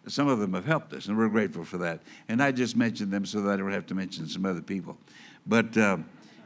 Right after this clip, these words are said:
so letting your sinful nature control your mind, you know, you've gotta be careful of that television. I, I don't see Steve in here. He's not in here, is he? Do you see him?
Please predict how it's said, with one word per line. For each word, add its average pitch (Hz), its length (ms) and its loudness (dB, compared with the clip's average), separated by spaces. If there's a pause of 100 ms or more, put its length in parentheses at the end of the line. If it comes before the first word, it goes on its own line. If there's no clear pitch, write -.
(100)
so 101 100 -2
letting 175 340 6
your 147 140 4
sinful 165 380 4
nature 147 320 4
control 139 460 2
your 151 140 6
mind, 202 800 6 (400)
you - 160 -6
know, 180 360 2 (320)
you've 82 260 -8
gotta 151 220 -2
be 131 360 -4
careful 160 320 0
of 147 60 0
that 151 220 0
television. 113 640 0
I, - 1080 -8
I 107 60 -2
don't 107 280 -6
see 104 200 -4
Steve 107 380 -2
in 92 120 -4
here. 92 160 -2
He's 90 180 -6
not 98 220 -2
in 87 160 -6
here, 87 180 -6
is 87 200 -6
he? 85 80 -8
Do 82 100 -8
you - 120 -8
see 92 280 -6
him? 82 160 -8